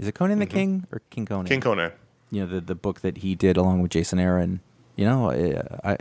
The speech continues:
Speaker 1: I always like talking to folks, and it's, I think it's another great show. It's the farthest away somebody has been while I spoke to them, 'cause he
Speaker 2: <laughs>
Speaker 1: lives in Vienna, Austria,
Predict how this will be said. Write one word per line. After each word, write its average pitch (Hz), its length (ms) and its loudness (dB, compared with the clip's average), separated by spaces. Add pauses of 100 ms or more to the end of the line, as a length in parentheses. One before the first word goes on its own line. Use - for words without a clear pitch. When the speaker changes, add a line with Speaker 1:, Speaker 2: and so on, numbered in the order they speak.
(120)
Speaker 1:
I 92 180 -2
always 104 420 2 (380)
like 101 180 2 (300)
talking 117 300 2
to 101 40 -4
folks, - 420 -6
and 92 160 -4
it's, - 220 -6
I 87 60 -4
think 90 160 -4
it's - 100 -6
another 95 240 2
great 98 220 0
show. 110 320 2
It's - 160 -8
the 127 80 2
farthest 151 500 4
away 117 320 6
somebody 104 280 0
has 95 100 -2
been 98 180 2
while 87 100 0
I 87 60 0
spoke - 280 -4
to 87 100 -8
them, 76 200 -8 (520)
'cause 120 160 2
he 90 200 -4
Speaker 2:
<laughs> 90 140 -4
Speaker 1:
lives 90 220 -2
in 92 100 0
Vienna, 92 320 0
Austria, 76 640 -4